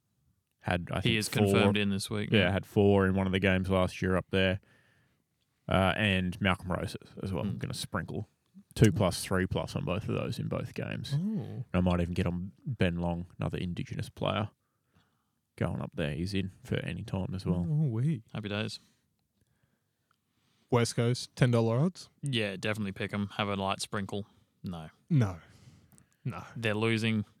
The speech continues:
Speaker 2: They're down bad.
Speaker 3: <laughs> Down
Speaker 2: They're getting
Speaker 3: horrendously.
Speaker 2: absolutely shot down by the Bombers.
Speaker 1: That's brutal.
Speaker 3: Yep.
Speaker 1: They get
Speaker 2: That's the game we can't shoe in.
Speaker 1: They do get
Speaker 2: Oh,
Speaker 1: Elliot
Speaker 2: no, it's not.
Speaker 1: Oh, wow.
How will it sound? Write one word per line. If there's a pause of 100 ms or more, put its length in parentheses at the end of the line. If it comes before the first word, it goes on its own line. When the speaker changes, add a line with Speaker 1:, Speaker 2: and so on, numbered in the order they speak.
(220)
Speaker 2:
They're
down
bad. (120)
Speaker 3:
<laughs>
Down
Speaker 2:
They're
getting
Speaker 3:
horrendously. (360)
Speaker 2:
absolutely
shot
down
by
the
Bombers. (680)
Speaker 1:
That's
brutal. (160)
Speaker 3:
Yep. (160)
Speaker 1:
They
get (1080)
Speaker 2:
That's
the
game
we
can't
shoe
in. (200)
Speaker 1:
They
do
get
Speaker 2:
Oh,
Speaker 1:
Elliot
Speaker 2:
no,
it's
not. (500)
Speaker 1:
Oh,
wow.